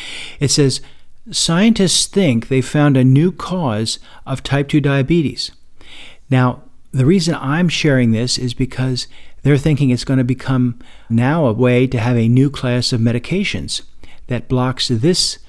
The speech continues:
new pathways. And this has to do with nitric oxide. It's something that occurs naturally in your body. It's produced in almost every single cell you have,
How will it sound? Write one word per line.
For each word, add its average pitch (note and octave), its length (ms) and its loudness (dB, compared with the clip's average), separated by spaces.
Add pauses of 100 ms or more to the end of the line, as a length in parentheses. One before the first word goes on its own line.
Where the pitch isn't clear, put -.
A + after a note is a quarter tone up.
(300)
new B2+ 180 4
pathways. A2 640 -2
And C#3+ 160 0
this G#3+ 140 2
has A#3 200 2
to F3+ 80 -2
do F3 140 6
with D3 180 2
nitric D3 560 -4
oxide. G#2 520 -8 (160)
It's E3+ 140 0
something F3 240 0
that E3+ 100 2
occurs D3+ 340 0
naturally C3 380 2
in E3 40 0
your E3 80 0
body. C#3+ 280 2
It's C3 120 -2
produced B2+ 420 2
in B2+ 80 2
almost B2 300 2
every D3+ 240 0
single D#3 300 0
cell C#3+ 260 2
you C#3+ 140 0
have, A2+ 400 -4